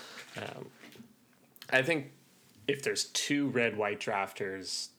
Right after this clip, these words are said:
their decks are fine, and if there's any more than that, it, you're not gonna end up with anything good.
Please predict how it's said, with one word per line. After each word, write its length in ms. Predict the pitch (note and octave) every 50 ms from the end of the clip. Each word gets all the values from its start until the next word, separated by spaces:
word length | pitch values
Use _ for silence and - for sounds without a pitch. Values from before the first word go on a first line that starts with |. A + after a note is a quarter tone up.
| _ -
their 140 | G#2+ F#2 F#2
decks 520 | - - F#2 F#2 - - - - - - -
are 200 | - G2 F2+ F2
fine, 880 | - - - - - - - - - - G2+ F#2+ F#2+ G2 G#2 A#2+ B2 B2
and 160 | - - G#2
if 140 | - - -
there's 480 | - D2+ D#2+ D#2+ - - - - - - - _ _ _ _ _ -
any 160 | B2 A2 G2+
more 220 | G2 F2 F2 F2+
than 160 | - G2 F#2+
that, 300 | F#2+ F#2 F2+ F#2 - - - _ _ _ _ _ _ _ _ _ _ -
it, 160 | - - - - - - - D3 C3+
you're 120 | C3+ C3 G#2+
not 160 | G2+ F#2 -
gonna 120 | - G2 F#2+
end 100 | G2 G2+
up 100 | G2 -
with 100 | G#2+ G#2+
anything 340 | G#2+ A2+ G#2+ - A2 A2+
good. 300 | G#2 - B2 A#2+ B2+ C3